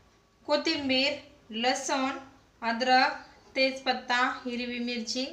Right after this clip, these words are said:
आणि हे आहे कांदे आपण कट करून घेतलेले. मी हे घेतलेले आपले बासमती तांदूळ आहेत, हे दीड गिलास घेतलेले आहे मी हे लांब तांदूळ बिर्याणीचे. हे बघा, तुम्ही अशा पद्धतीने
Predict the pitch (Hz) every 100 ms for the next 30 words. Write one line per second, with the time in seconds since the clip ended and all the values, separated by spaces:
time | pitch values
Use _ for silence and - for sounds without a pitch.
0 | - 214 226 233 247 226 220 269 - -
1 | 269 233 208 196 226 262 - 294 294 -
2 | 233 202 185 175 190 175 175 - - _
3 | _ _ _ _ _ - 254 330 339 330
4 | 320 330 320 294 302 320 302 285 285 285
5 | 294 277 285 294 302 294 294 277 285 254
6 | 262 262 254 254 262 226 247 233 262 -
7 | 220 233 294 302 269 277 277 262 285 294
8 | 240 240 240 233 240 226 214 214 226 220
9 | 208 220 214 233 220 202 190 185 208 220
10 | 202 185 185 233 - - - - 285 294
11 | 285 294 311 285 240 262 269 262